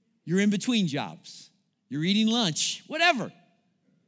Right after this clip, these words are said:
Might we learn more often how to just take a moment and say, "God, you're still God of my bologna sandwich. Thank you, Jesus." Huh? How often I've been in the midst of a project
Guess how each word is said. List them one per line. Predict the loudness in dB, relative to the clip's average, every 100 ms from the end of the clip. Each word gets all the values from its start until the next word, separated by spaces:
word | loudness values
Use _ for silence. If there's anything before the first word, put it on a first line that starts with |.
| _ _
Might | 0 0 2
we | 2 4 4
learn | 2 -2 -4 -6 -12 -16 _ _ _ _ _ 0
more | 4 4 2 0
often | -2 -2 -2 -10 -14 -16 _ _ _ _ _ _
how | -4 -2
to |
just | -2 -4 -4
take | -4 -4
a | -4
moment | -4 -6 -10 -14 -18
and | -16
say, | -12 -10 -8
"God, | -6 -6 -6 -6
you're | -10
still | -10 -10 -10
God | -8 -6 -6 -10 -14 -20 -16
of | -12
my | -10 -10
bologna | -10 -10 -10 -10
sandwich. | -10 -14 -16 -16 -14 -14 -16 _ _ _ _ _ _ -10
Thank | -4 -4 -4
you, |
Jesus." | -10 -12 -14 -14 -12 -12 -12 -16 -20 _ _ _ _ _ _ _ _ _ _ _ _
Huh? | -8 -8 -10 _ _
How | -2 2 4
often | 4 2 0
I've | 0 0 0
been | 0
in | 0
the | 2
midst | 0 -2
of | -4
a | -6
project | -4 -2 -2 -2 -8